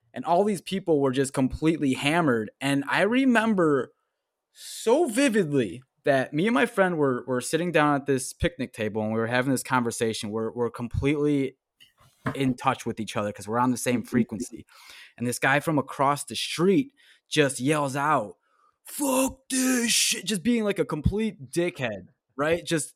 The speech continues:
hammered. And I, like, something came over me. I'm like, "I never wanna do that again. I never wanna touch alcohol again." That is such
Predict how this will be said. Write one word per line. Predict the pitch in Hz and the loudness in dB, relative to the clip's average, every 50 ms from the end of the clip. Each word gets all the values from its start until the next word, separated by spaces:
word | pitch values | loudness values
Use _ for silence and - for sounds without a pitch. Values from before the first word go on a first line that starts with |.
| _ - | _ -10
hammered. | 147 147 175 165 175 165 139 104 101 - _ _ _ _ _ _ _ _ _ _ _ - | -6 -4 -2 0 0 0 -2 -4 -8 -14 _ _ _ _ _ _ _ _ _ _ _ -6
And | 143 156 170 170 165 165 - | -2 0 0 0 0 -2 -2
I, | 151 156 156 - _ _ _ _ - | -2 -2 -2 -2 _ _ _ _ -6
like, | 151 156 160 - - - | -2 -2 -2 -4 -6 -12
something | - - - 185 202 - 294 277 220 | -6 -2 0 0 2 2 2 0 2
came | - 180 160 143 139 | 2 2 2 4 4
over | 139 170 220 214 269 | 6 6 6 4 4
me. | 226 165 | 2 2
I'm | 135 131 | 2 2
like, | 131 131 127 - _ - | 0 0 -2 -4 _ 2
"I | 120 147 175 196 | 4 4 4 4
never | 185 147 139 139 135 - 131 127 127 147 147 160 160 151 _ - | 2 2 0 0 0 0 0 0 0 0 -2 -2 -2 -4 _ -8
wanna | 127 131 139 139 139 147 | -2 2 2 2 2 2
do | 135 139 - 127 123 | 0 0 -2 -2 -2
that | 113 127 123 123 127 120 - _ - | 0 0 0 0 0 -2 -4 _ -10
again. | - 151 135 - - 226 214 160 117 - | -10 -10 -8 -2 -2 0 0 0 -2 -2
I | - 147 170 | -2 -2 0
never | 170 147 143 143 139 160 | 0 0 0 2 2 2
wanna | 147 139 143 139 135 | 2 4 4 2 2
touch | 135 - 147 139 135 - | 2 2 0 0 0 -2
alcohol | - 120 117 127 - - 120 123 127 127 - - | -4 -4 -4 -2 -2 -2 0 0 2 0 0 -2
again." | 131 123 117 - - 165 160 143 110 101 - | -6 -8 -6 -2 0 2 2 2 0 -2 -2
That | 131 143 170 208 | -2 -2 0 -2
is | 226 151 - - | -2 -4 -4 -2
such | - 165 151 170 - - - | 0 0 0 0 -2 -6 -16